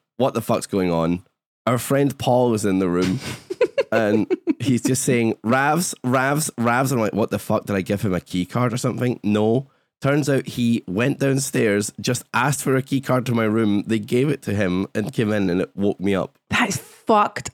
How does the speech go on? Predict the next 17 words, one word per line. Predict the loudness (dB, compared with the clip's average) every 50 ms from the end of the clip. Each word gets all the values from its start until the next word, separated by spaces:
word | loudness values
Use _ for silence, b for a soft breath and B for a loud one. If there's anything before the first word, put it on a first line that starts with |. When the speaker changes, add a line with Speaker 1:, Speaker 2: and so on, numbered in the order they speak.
| _
Speaker 2:
up. | 0 2 4 4 2 2 0 0 2
I | 4 4 6
honestly | 6 4 4 4 4 4
think | 4 4 4
you | 4
Speaker 1:
Right? | 6 4
Speaker 2:
should | 4 4
complain | 4 4 4 4 4 4 4 2
to | 2 2
that | 2 2 2
hotel | 2 0 2 2 2 2 4 4
because | 2 0 2 2 2 2
they | 2 2 4
need | 4 4 4
to | 2 0
change | -2 0 0 0 2 4 4 4 4
that | 4 2 2 2 0 -2